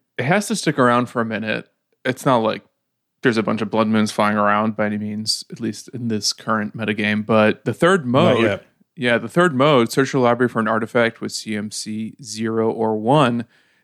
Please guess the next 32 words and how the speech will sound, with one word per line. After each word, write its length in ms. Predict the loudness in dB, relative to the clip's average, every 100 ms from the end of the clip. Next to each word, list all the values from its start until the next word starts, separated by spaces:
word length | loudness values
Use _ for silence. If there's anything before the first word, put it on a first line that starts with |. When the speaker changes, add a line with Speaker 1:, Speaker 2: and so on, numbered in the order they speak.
| _ 0
Speaker 1:
that 300 | 2 2 _ -8
gets 440 | -2 -2 -2 -4 _ -18
most 480 | -8 0 0 0
of 100 | -8
the 120 | -6 -4
deck. 480 | -4 -4 -8 -14 -16
<laughs> 100 | -4
Speaker 2:
Yeah, 200 | 2 2
it 60 | 2
gets, 180 | 0 2
it 80 |
gets 160 | 0 0
basically 440 | 0 0 0 0
everything 380 | 2 2 4 2
but 180 | 2 0
Arcbound 520 | 0 0 -2 -6 -10 -16 _ -4
Ravager, 460 | -2 -2 -8 -14 _ _ _ _ -2
which 140 | 2
is 80 | 4
a 100 | 4
huge 260 | 4 4
thing 220 | 2 2 2
to 100 | 0
miss, 400 | 2 2 2 2
but 220 | -2 0
there's 220 | 0 2
so 240 | 2 4
many 240 | 4 4 4
other 480 | 2 2 0 -2 _ _ _ _
pieces 300 | 0 2 2
of 220 | 2 0 -4
value 1080 | -16 -16 -12 0 2 2 2 -2 -4 -6